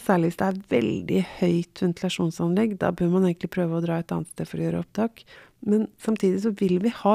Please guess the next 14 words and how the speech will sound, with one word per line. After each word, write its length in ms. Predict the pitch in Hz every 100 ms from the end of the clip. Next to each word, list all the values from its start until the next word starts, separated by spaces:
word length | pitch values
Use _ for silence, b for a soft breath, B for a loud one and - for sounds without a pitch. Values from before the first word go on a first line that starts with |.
| 240
litt 400 | 269 _ _ -
grann 320 | 190 180 175
lyd 320 | 202 180 165
av 80 | 185
rom. 160 | 180 185 B B -
Og 80 | 208
da 80 | 202
bør 140 | 202
du 60 | 226
ta 140 | 214 190
opp 40 | 190
cirka 460 | - 190 - 208
tretti 480 | - 190 - - 196
sekunder, 460 | 190 196 170 185